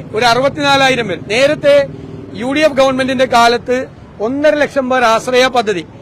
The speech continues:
അത് അഗതികളായിട്ടുള്ള ആളുകളാണ്, ആരോരും ഇല്ലാത്ത ആളുകളാണ്, അതിന്റെ എണ്ണം കുറഞ്ഞു. മാത്രമല്ല, കേരളത്തിൽ പട്ടിക ആദിവാസി കുടുംബങ്ങൾ ഒരു ലക്ഷത്തി പതിനാറായിരം കുടുംബങ്ങളുണ്ട്.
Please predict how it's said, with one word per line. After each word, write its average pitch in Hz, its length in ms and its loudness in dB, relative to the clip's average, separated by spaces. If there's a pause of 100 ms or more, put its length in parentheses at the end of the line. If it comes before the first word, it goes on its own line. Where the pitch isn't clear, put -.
(300)
അത് 247 140 0 (640)
അഗതികളായിട്ടുള്ള 277 680 4
ആളുകളാണ്, 190 360 0 (180)
ആരോരും 269 340 2
ഇല്ലാത്ത 240 320 2
ആളുകളാണ്, 185 340 -2 (640)
അതിന്റെ 311 320 0 (140)
എണ്ണം 247 220 -2
കുറഞ്ഞു. 160 240 -4 (880)
മാത്രമല്ല, 294 380 2 (120)
കേരളത്തിൽ 277 460 0 (180)
പട്ടിക 262 400 -4 (440)
ആദിവാസി 285 600 2
കുടുംബങ്ങൾ 240 420 -2 (1040)
ഒരു 285 180 -2
ലക്ഷത്തി 254 320 -4 (100)
പതിനാറായിരം 240 640 -2
കുടുംബങ്ങളുണ്ട്. 185 500 -10